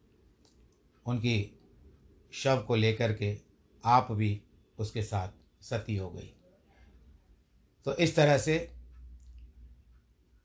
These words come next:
राजा पृथु जो था और उसकी पत्नी अर्ची,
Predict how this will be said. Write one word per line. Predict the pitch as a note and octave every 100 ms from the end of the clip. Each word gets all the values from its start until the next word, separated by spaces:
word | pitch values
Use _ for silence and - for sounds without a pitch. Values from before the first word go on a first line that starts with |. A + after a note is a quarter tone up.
| A#2
राजा | B2+ C3+ D#3+ D#3+ D#3 - - _ _ _ - _ _ _ - -
पृथु | D3+ D#3 E3+ D3+
जो | C3+
था | A#2 A2 A2 - - _ _ _ -
और | C3 C#3
उसकी | C3+ C3
पत्नी | A2 B2+ - C#3 A2 - - _ - -
अर्ची, | C#3 G#2 B2+ F#2+